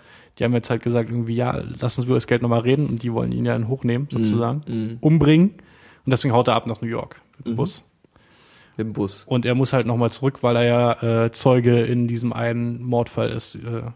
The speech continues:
Speaker 1: Bird. Der den, äh, äh, der am Anfang diese, ähm, na, den Hausmeister erschossen
Speaker 2: Ah,
Speaker 1: hat.
Speaker 2: ja, genau. Der behauptet ja, dass er das gesehen hat.
Speaker 1: Richtig, genau. Und, äh, die Storyline, ohne groß zu spoilern, die Storyline und auch die Android-Storyline, äh, werden wir in der zweiten Staffel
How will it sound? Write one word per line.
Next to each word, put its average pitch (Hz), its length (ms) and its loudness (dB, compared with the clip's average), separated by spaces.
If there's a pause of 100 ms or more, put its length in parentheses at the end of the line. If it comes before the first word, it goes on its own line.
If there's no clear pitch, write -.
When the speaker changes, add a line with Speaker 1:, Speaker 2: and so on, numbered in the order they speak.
(180)
Speaker 1:
Bird. 117 280 2 (1400)
Der 117 140 0
den, 113 240 0
äh, 120 40 -6
äh, 110 1040 0
der 117 120 2
am 117 100 0
Anfang 117 340 0
diese, 113 200 -4 (200)
ähm, 113 360 -6 (340)
na, 135 160 4
den 120 260 0
Hausmeister 120 440 0
erschossen 117 240 -4
Speaker 2:
Ah, 123 100 2
Speaker 1:
hat. 117 80 4
Speaker 2:
ja, 107 60 2
genau. 104 200 -4
Der 104 100 -6
behauptet 104 400 -4
ja, 104 140 2
dass 104 180 -4
er - 40 -4
das 98 140 -6
gesehen 98 280 -6
hat. - 220 -14 (240)
Speaker 1:
Richtig, 120 400 0
genau. 120 340 2 (420)
Und, 123 600 -2
äh, 120 260 -8
die 147 180 -2
Storyline, 151 600 2
ohne 156 180 2
groß 139 220 0
zu - 60 -12
spoilern, 143 440 2
die 156 120 -4
Storyline 135 500 0
und 143 160 -2
auch 131 180 0
die 123 140 -6
Android-Storyline, 120 960 0
äh, 117 200 -2
werden 117 160 -2
wir 120 80 -4
in 120 60 -6
der 120 260 -6
zweiten 117 320 -8
Staffel 117 420 -8